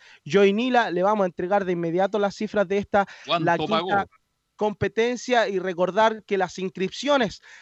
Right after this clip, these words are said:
Speaker 1: para el día viernes, porque el viernes hay carreras en el Valparaíso Sporting, producto de esta cuarentena que comienza a regir desde las diez de la noche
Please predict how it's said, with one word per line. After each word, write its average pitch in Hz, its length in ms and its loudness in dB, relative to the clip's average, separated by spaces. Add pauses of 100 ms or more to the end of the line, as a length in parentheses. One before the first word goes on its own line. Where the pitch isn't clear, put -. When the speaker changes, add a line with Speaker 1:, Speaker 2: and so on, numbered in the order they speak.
(160)
Speaker 1:
para 185 280 4
el 180 100 -2
día 196 720 4
viernes, 247 540 -2
porque 180 260 -8
el 170 80 -8
viernes 202 520 -6
hay 254 200 2
carreras 233 680 0 (280)
en 170 160 -4
el 175 80 -6
Valparaíso 190 920 -2
Sporting, 220 720 -2
producto 202 560 -4 (220)
de 165 100 -4
esta 185 240 -2
cuarentena 180 640 2
que 214 400 2
comienza 202 480 -2
a 185 60 2
regir 185 340 -4
desde 175 240 -4
las 160 160 -4
diez 226 220 2
de 208 80 2
la 185 120 2
noche 202 380 -2